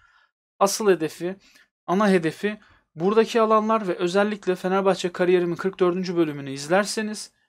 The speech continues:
orada Pedri Mezzala hücum oynuyor sağ tarafta. Ceza sahasına giriş noktaları, e, kontraya çıkış anları ve bunun yanı sıra ceza sahasında,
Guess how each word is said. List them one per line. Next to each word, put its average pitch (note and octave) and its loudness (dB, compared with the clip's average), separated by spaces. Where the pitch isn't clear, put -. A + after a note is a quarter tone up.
orada G3+ 4
Pedri F#3 4
Mezzala E3 2
hücum D#3 -4
oynuyor D3 0
sağ E3 2
tarafta. G3 0
Ceza F3 4
sahasına F#3 2
giriş E3+ -4
noktaları, E3+ 2
e, D3 -2
kontraya F3+ 2
çıkış - -6
anları F3+ 2
ve C3+ -12
bunun E3+ -2
yanı C#3 -4
sıra G#3+ -2
ceza F#3+ 4
sahasında, F#3+ 0